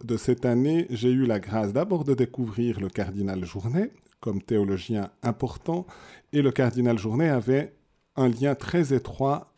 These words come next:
avec la Val-Sainte et l'ordre des Chartreux. C'est, c'est pas sans raison que du reste, il a demandé d'être enterré à la Val-Sainte. Il aurait voulu être chartreux.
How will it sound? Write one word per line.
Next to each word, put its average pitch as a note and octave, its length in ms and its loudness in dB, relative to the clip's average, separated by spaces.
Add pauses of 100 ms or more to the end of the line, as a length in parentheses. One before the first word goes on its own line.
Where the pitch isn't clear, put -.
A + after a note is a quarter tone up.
avec C#3 360 -2
la A#2 100 2
Val-Sainte G#2+ 500 -2
et A2+ 60 0
l'ordre G#2+ 200 -4
des G#2 120 -4
Chartreux. - 500 -10 (140)
C'est, - 220 -14 (140)
c'est - 160 -18
pas A#2+ 140 2
sans D3 220 -2
raison A2+ 500 -2 (560)
que A#2+ 100 0
du G#2+ 120 0
reste, B2 500 -4 (180)
il A#2 140 -2
a A2 140 -2 (920)
demandé B2 460 4
d'être B2 380 -2
enterré C3 760 0 (120)
à C#3 100 0
la B2+ 80 2
Val-Sainte. A2+ 800 -4 (580)
Il G#2+ 160 0
aurait A#2+ 200 4
voulu A#2+ 200 2
être A2+ 120 0
chartreux. C#3 680 0